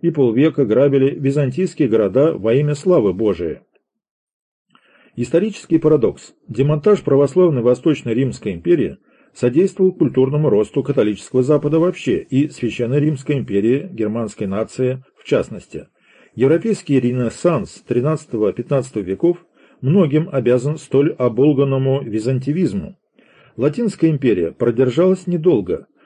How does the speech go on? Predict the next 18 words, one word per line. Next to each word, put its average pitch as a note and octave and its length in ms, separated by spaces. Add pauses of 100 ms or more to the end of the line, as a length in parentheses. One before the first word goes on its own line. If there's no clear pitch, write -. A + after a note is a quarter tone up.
(140)
пав D3+ 260
под A#2+ 160
ударами C#3 560
воспрянувших D3+ 880
духом C3 520
византийцев, B2+ 800 (180)
тысяча G#2+ 240
двести B2+ 340
шестьдесят C3+ 400
первый B2+ 280
год, D3+ 260 (440)
но C3+ 120
и G#3 80
они D#3+ 300
не A#2+ 100
устояли A2+ 500
под A#2 280
напором B2+ 560